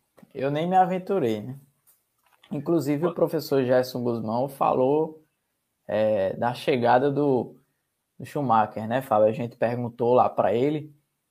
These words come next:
Speaker 1: né, pra ele falar um pouco mais aí do Schumacher, que me parece, se eu não tiver enganado,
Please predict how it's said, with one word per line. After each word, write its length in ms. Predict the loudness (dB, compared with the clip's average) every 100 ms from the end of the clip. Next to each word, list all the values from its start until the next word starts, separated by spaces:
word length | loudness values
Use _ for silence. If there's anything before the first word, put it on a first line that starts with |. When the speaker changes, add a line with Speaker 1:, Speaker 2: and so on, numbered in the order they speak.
| _ -20
Speaker 1:
né, 640 | -12 -6 -2 -2 -2 -6 -10
pra 200 | -6 -4
ele 200 | -6 -12 _ _ _
falar 420 | 6 8 10 6
um 100 | 4
pouco 280 | -2 -4 -4
mais 320 | -2 -2 -2
aí 100 | -4
do 60 |
Schumacher, 560 | -6 -6 -2 -2 -4 -10
que 80 | -8
me 180 | -6 0
parece, 520 | 4 6 6 0 -4
se 80 | -4
eu 40 |
não 60 | -2
tiver 220 | -2 0
enganado, 600 | 0 -2 0 0 -2